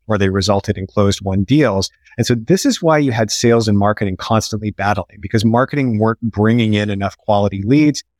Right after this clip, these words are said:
but they were meeting their numbers, but sales couldn't close deals. And so this whole notion of pipeline coverage, if it hadn't been invented, um, it wasn't something that I knew about until even a few years ago. So we're still unlearning so many bad habits. And I find that every time I come to a new organization, there's, like, something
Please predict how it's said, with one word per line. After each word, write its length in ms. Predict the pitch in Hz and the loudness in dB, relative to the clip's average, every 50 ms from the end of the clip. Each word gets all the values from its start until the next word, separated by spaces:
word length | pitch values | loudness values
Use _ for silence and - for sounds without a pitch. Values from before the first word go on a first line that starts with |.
| _ _ _ | _ _ _
but 160 | - 117 113 - | -2 -2 0 0
they 100 | 117 110 | 0 0
were 80 | 110 | 2
meeting 240 | 117 131 131 135 123 | 2 2 2 2 2
their 120 | 120 117 | 0 0
numbers, 520 | 131 190 247 254 226 180 175 180 170 - - _ _ 123 | 0 0 0 0 -2 -2 -4 -4 -6 -8 -10 _ _ -14
but 300 | 117 113 139 143 139 - | -4 0 0 0 0 0
sales 320 | - - 147 139 135 127 | -2 0 0 2 0 0
couldn't 240 | - - 135 120 120 | -2 -4 -2 -2 -2
close 280 | - - 117 107 104 92 | 0 0 0 0 0 -2
deals. 400 | - 110 92 85 - - - - _ _ _ _ - | -4 -6 -8 -8 -10 -18 -20 -20 _ _ _ _ -6
And 100 | 117 113 | -4 -2
so 80 | - 135 | 0 0
this 160 | 123 135 - | -2 -2 -6
whole 220 | - - - 185 180 | -6 -2 0 2 2
notion 360 | 160 151 147 143 - 127 113 | 4 2 2 2 2 2 0
of 100 | 104 - | 0 0
pipeline 480 | - - 143 156 - - 113 107 101 98 | -2 -2 -2 -2 -2 -2 -2 0 0 0
coverage, 420 | - 104 95 - 92 90 92 - | -2 -6 -8 -8 -10 -16 -10 -10
if 100 | 113 - | -8 -8
it 80 | 113 - | -8 -8
hadn't 400 | - - 147 165 185 196 156 - | -4 -2 0 2 2 2 2 2
been 160 | 120 113 110 | 2 0 2
invented, 760 | 107 104 98 - 117 120 135 165 160 - - 92 92 92 - _ _ _ _ _ _ _ _ _ - - | 2 0 0 2 2 2 2 2 0 -4 -6 -8 -10 -10 -12 _ _ _ _ _ _ _ _ _ -6 -2
um, 300 | 107 104 104 101 107 101 | 0 2 2 2 0 2
it 140 | - 117 110 | 0 0 2
wasn't 260 | 117 135 147 143 123 | 2 2 0 0 -2
something 300 | - - 123 - - 117 110 | -2 -2 -2 0 0 0 2
that 120 | 107 101 | 2 2
I 120 | 101 110 117 | 2 0 0
knew 160 | 113 107 101 | -2 -2 -2
about 280 | 98 90 98 95 95 | 0 0 0 0 0
until 260 | 98 98 - 101 101 104 | -2 -2 -2 -2 -4 -4
even 160 | 101 98 95 | -4 -4 -6
a 60 | 90 | -6
few 220 | - - - 104 | -6 -2 -2 -2
years 340 | 101 95 92 98 104 98 101 | -2 -2 -2 -2 -2 0 -2
ago. 140 | 101 - - - - | -4 -6 -6 -18 -10
So 160 | - - 113 104 | -4 -2 -2 0
we're 140 | 113 131 | 0 0
still 420 | 127 - - - 180 196 202 208 - | -2 -2 -2 0 0 0 0 0 -2
unlearning 640 | 147 147 139 127 120 117 120 123 123 120 107 98 104 | -2 0 0 0 2 2 2 2 2 0 0 -2 -2
so 280 | - - - 113 113 120 | -4 -2 0 0 2 2
many 260 | 123 117 113 113 107 | 2 2 2 0 0
bad 300 | - - 98 98 101 98 | 0 0 0 0 0 -2
habits. 460 | - - 95 101 - - - - - | -4 -4 -4 -4 -4 -6 -12 -4 -2
And 100 | 107 104 | -2 -2
I 40 | 104 | 0
find 240 | - - 127 127 120 | 0 0 0 2 2
that 100 | 110 101 | 0 0
every 140 | 104 113 | -2 -4
time 140 | 107 - 117 | 0 2 2
I 80 | 104 101 | 2 2
come 220 | - 113 107 104 | 2 2 2 2
to 160 | - - 107 | 2 0 -2
a 40 | 101 | 0
new 200 | 101 101 104 101 107 | 2 0 0 0 0
organization, 640 | 107 101 - 104 98 92 90 101 98 92 - - 95 | 0 -2 -2 -2 -4 -4 -4 -4 -4 -4 -4 -8 -12
there's, 200 | 92 92 85 95 | -14 -14 -14 -14
like, 100 | 98 - | -10 -8
something 560 | - - 131 131 135 _ - 127 113 107 | -4 -2 -2 -2 -2 _ -2 -2 0 -2